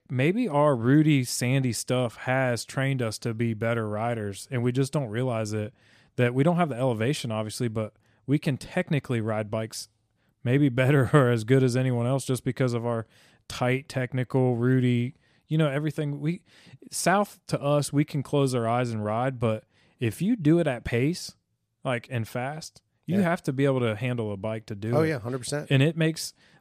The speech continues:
Speaker 1: like, when you go to other places, like, I hear people talking about, "Oh, there's roots or there's rocks," and it's like, well, yeah, that's, I mean, it's kinda
Speaker 2: Cool.
Speaker 1: straight though, right? You don't
Speaker 2: Yeah.
Speaker 1: have to turn. <laughs> Like,
Speaker 2: Yeah.
Speaker 1: so
Speaker 2: You
Speaker 1: what's
Speaker 2: mean
Speaker 1: the
Speaker 2: you're not
Speaker 1: problem?
Speaker 2: doing all these, like, loop-de-loops? You
Speaker 1: Right,
Speaker 2: mean
Speaker 1: yeah.
Speaker 2: these
Speaker 1: So
Speaker 2: S-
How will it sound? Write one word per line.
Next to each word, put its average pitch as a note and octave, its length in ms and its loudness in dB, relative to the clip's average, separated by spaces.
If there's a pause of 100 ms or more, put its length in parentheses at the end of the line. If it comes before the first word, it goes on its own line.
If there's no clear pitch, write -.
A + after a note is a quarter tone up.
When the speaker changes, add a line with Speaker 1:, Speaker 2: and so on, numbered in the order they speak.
Speaker 1:
like, B2+ 180 0
when C#3 100 0
you C3 80 0
go D3 180 4
to C#3 60 4
other C3 140 2
places, C#3 500 -2
like, A2+ 240 -6
I A#2+ 80 -2
hear C3 140 2
people B2 240 -2
talking B2+ 200 -6
about, A#2 160 -12
"Oh, B2+ 120 -6
there's A#2+ 180 -6
roots B2+ 300 -4
or B2 40 -6
there's A2+ 200 -8
rocks," B2 400 -6
and A#2+ 60 -10
it's - 100 -16
like, A2+ 140 -14 (440)
well, C3 80 -12
yeah, C#3 140 -8
that's, B2 260 -12 (320)
I A#2+ 40 -12
mean, A2 240 -14
it's - 120 -18
kinda B2+ 200 -10
Speaker 2:
Cool. A#2+ 40 -10
Speaker 1:
straight C3+ 380 -8
though, G2 140 -14
right? G#2+ 220 -10
You C3 120 -8
don't B2 80 0
Speaker 2:
Yeah. G#2+ 60 -4
Speaker 1:
have G2+ 120 -14
to - 40 -14
turn. C#3 320 -8
<laughs> - 40 -20
Like, - 240 -4
Speaker 2:
Yeah. F3 100 -4
Speaker 1:
so G#3 60 4
Speaker 2:
You E3+ 300 0
Speaker 1:
what's - 180 -12
Speaker 2:
mean D#3 140 4
Speaker 1:
the E3+ 160 6
Speaker 2:
you're D3+ 80 6
not D3+ 60 8
Speaker 1:
problem? D#3 60 6 (100)
Speaker 2:
doing D3+ 100 6
all C#3+ 100 6
these, C3+ 200 4
like, C3 160 2
loop-de-loops? D#3 640 8
You D#3+ 60 10
Speaker 1:
Right, E3 280 8
Speaker 2:
mean D3+ 120 6
Speaker 1:
yeah. D#3+ 180 8
Speaker 2:
these C3+ 160 -2
Speaker 1:
So D#3 220 10
Speaker 2:
S- D3 40 2